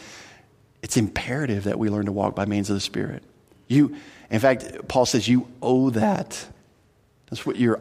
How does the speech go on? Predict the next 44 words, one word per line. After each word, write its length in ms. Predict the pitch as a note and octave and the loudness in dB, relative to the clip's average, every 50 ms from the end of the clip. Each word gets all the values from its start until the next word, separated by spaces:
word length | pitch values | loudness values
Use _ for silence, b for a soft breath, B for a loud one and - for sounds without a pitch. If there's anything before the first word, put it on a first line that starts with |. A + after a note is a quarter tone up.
| - - - | -2 -4 0
obligated 840 | A2+ B2 B2 A#2+ A#2 A2 F#2+ G#2+ G#2 - C3+ G#2+ G#2 G#2+ G2 - B B B B B B B B _ | 2 2 2 4 2 0 2 0 0 2 2 2 2 0 0 -2 B B B B B B B B _
to 100 | - G2+ | -2 -2
do 500 | F#2+ G#2 A#2 A2+ A2 G#2+ G#2 G2+ G2 - B B B B B - | 2 4 6 6 6 6 4 2 -2 -6 B B B B B 2
in 240 | A#2 B2 B2+ C3 B2+ | 4 6 6 6 8
your 200 | B2 B2 A#2+ A#2 | 6 6 6 4
sphere 360 | - - - - A#2+ A2 G#2+ | 2 0 0 2 2 4 4
of 100 | G#2 F#2+ | 2 2
relationships. 680 | G2+ G#2 G2+ G#2 G#2+ G#2+ - A#2+ A2 - - G2+ - - | 0 -2 0 0 -2 -2 -2 -4 -4 -4 -4 -2 2 2
You 120 | C#3 C#3 - | 0 0 0
owe 160 | - D3 F#3 | -2 -2 -2
that 220 | G#3+ A3+ G#3 - - | -2 -2 -6 -6 -6
to 60 | - | -6
the 80 | G2+ | -6
people 360 | G2 - G#2+ G2 - - G#2 G2 | -6 -6 -6 -6 -6 -6 -6 -6
around 320 | G2+ G3+ F#3 E3+ - - | -4 -6 -6 -8 -8 -10
you. 160 | - - B2+ - b b b b b b b b b b b b b b b b b _ _ | -12 -12 -12 -14 b b b b b b b b b b b b b b b b b _ _
Be 140 | - E3+ G#3+ | -2 0 0
a 60 | A#3+ | 0
blessing 500 | G#3+ E3+ G#2+ C3 G3+ - - - C4 E3+ - | 0 2 0 0 2 0 -2 -2 -2 -2 -2
to 120 | - - | -4 -6
'em. 240 | - - - A#2+ - _ _ _ _ _ b b b b b b b b | -6 -6 -10 -14 -18 _ _ _ _ _ b b b b b b b b
And 80 | - B2 | 2 2
you 60 | B2 | 4
can't 200 | - - A3 C#4+ | 4 2 0 2
be 100 | B3 A3+ | 4 2
a 60 | F#3+ | 2
blessing 420 | A2+ A2+ A#2 B2 D3+ - - F#3+ E3+ | 4 6 4 4 4 4 2 2 2
to 120 | - F#3+ | 4 2
'em 60 | F#3 | 2
by 100 | C#3+ A2+ | 4 2
trying 300 | G#2+ - - - E3+ G#3+ | 0 0 0 0 0 0
to 60 | A3 - | 0 -2
crank 300 | - - C#3+ D#3 D#3+ - | 2 2 4 4 4 2
out 180 | D3+ D3+ D3+ | -2 -2 -2
the 60 | - | -4
Christian 320 | - - C#3 B2+ - - C3 | -2 0 0 0 0 0 0
life 280 | A2 A2 A#2 B2+ - | 2 2 0 0 0
in 80 | A#2+ A2 | 0 0
your 100 | G2+ G#2 | 2 2
own 80 | A#2+ B2+ | 2 0
strength. 380 | - - A2 A2 A#2+ B2 - | 0 0 0 0 0 2 0
You're 60 | B2 | 0
gonna 180 | A#2 E3 E3+ E3+ | 2 4 2 4
be 220 | D#3+ G3 F#3+ E3 | 4 2 2 2